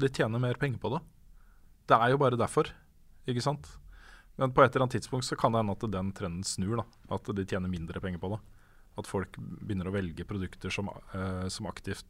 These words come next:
går imot det, som for eksempel da Ubisoft, eh, har sagt de skal gjøre.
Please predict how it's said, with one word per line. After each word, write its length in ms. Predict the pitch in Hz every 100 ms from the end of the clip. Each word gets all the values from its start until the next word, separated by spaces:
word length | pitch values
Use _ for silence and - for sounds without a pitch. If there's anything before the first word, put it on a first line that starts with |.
| -
går 200 | 107 95
imot 300 | 98 90 85 -
det, 120 | 165 - - - - -
som 200 | - 117
for 120 | -
eksempel 360 | 104 - 95 104
da 80 | 98
Ubisoft, 460 | 90 92 95 -
eh, 300 | 104 101 98
har 100 | 101
sagt 220 | 95 104 -
de 80 |
skal 200 | 107 -
gjøre. 140 | 104